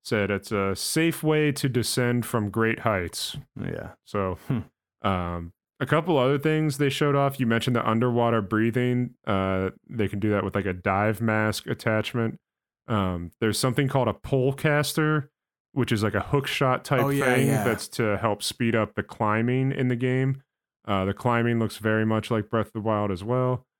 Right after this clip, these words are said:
Speaker 1: Uh, that glider thing is called the Shield Wing. So whatever, that's what it's called.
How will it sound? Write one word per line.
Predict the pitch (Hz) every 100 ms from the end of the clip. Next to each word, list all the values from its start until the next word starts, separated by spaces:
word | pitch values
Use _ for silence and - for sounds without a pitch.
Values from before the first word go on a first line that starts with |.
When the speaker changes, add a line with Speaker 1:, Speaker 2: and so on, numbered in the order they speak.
| _ _ _ _
Speaker 1:
Uh, | 107 98 90 90
that | 113 123 120
glider | 127 117 123
thing | 123 131
is | 123
called | - 123 110
the | 101
Shield | - - 131 131 123
Wing. | 127 131 131 131 135 135 _ _ _ _
So | - 101 92 92 -
whatever, | 107 104 104 107 110 95
that's | 113 -
what | 104
it's | 95
called. | - 117 120 117